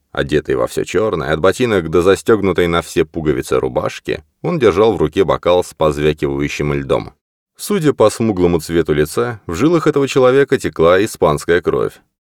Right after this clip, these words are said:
Из-под чёрной шляпы на Гила оценивающе смотрели тёмные глаза, над верхней губой тянулись тонкие усики.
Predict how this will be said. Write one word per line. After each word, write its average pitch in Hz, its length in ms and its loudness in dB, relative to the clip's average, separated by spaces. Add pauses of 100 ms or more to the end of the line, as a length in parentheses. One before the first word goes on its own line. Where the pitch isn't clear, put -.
(240)
Из-под 82 400 -2
чёрной 80 360 2
шляпы 92 380 0
на 71 120 -2
Гила 92 280 2
оценивающе 90 680 -2
смотрели 76 560 -2
тёмные 76 440 0
глаза, 80 600 0
над 76 180 -6
верхней 76 360 -2
губой 73 340 -2
тянулись 110 540 -6
тонкие 69 440 -4
усики. 71 560 -10